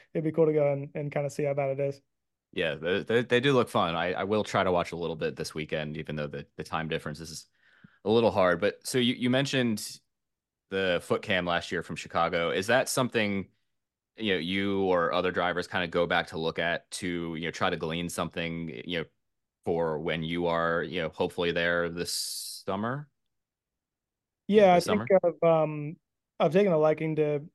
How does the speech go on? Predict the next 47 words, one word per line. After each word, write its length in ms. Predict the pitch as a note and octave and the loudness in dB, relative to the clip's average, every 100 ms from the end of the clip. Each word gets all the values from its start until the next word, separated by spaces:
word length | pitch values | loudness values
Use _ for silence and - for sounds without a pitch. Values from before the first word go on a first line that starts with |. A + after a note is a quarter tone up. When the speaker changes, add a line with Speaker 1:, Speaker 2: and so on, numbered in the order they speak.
| - | 0
Speaker 1:
watching 340 | D#3+ D3+ D#3+ | 2 2 0
other 140 | D#3 D3+ | -2 0
drivers 440 | D3 D3+ D3+ D3+ | 0 0 0 -2
and 100 | D3+ | -2
how 120 | D#3 | -2
they 140 | D3+ D3 | -2 -2
approach, 480 | D3 D#3 D#3 - _ | 0 0 -2 -8 _
you 80 | E3+ | 0
know, 120 | D#3 | 0
things 320 | D3+ D#3+ D#3+ | 0 0 0
as 100 | C#3+ | -2
far 160 | - D3+ | -2 -2
as 100 | D3 | 0
footwork 460 | E3 D3 D3+ D3+ D#3 | 0 2 2 2 -2
and 320 | D3 D3 D3 _ _ _ _ _ - | -4 -6 -8 _ _ _ _ _ -4
handwork, 640 | D#3+ D#3+ D#3 D3+ D#3+ D#3 | 0 2 2 4 4 2
if 160 | D#3+ F3 | -4 -2
you 140 | E3 | 2
will. 260 | E3 E3 E3 | 6 6 6
I 40 | |
don't 80 | D#3 | 2
know 40 | D3+ | -4
if 60 | |
that's 120 | D3 | -8
a 40 | - | -8
term, 320 | - D#3 E3 | -4 -2 0
but, 260 | D#3 C#3+ - - | 0 -2 -4 0
um, 220 | D#3 D3 | 2 4
Speaker 2:
We'll 80 | D3 | 4
make 160 | B2+ G2 | 4 2
it 80 | |
one. 180 | F2 A2 - - _ _ _ _ | 0 -2 -8 -20 _ _ _ _
Speaker 1:
yeah, 260 | F#3+ E3 C#3+ - _ | 2 2 2 -8 _
but, 160 | F3 F3 F#3+ - | 2 2 -2 -2
you 100 | G3 | 4
know, 100 | F3+ | 6
Speaker 2:
<laughs> 20 | |
Speaker 1:
whatever 360 | F3 F#3 F3+ F3+ E3+ D#3+ _ _ _ - | 6 6 4 2 0 -6 _ _ _ 2
different 220 | F#3+ F#3 | 4 4
drivers 300 | D#3+ D#3+ D#3+ | 4 4 2
do 160 | D#3 D#3+ | 0 -2
to 60 | |
be 120 | D#3 D#3 | -2 -4
successful, 720 | D#3 - D#3 D3+ F3 F3 F3 | -6 -2 -2 0 2 2 0
um, 260 | E3 D3 D3 | -4 0 0
I 60 | D3 | 0
think 280 | E3 D3+ | -2 -4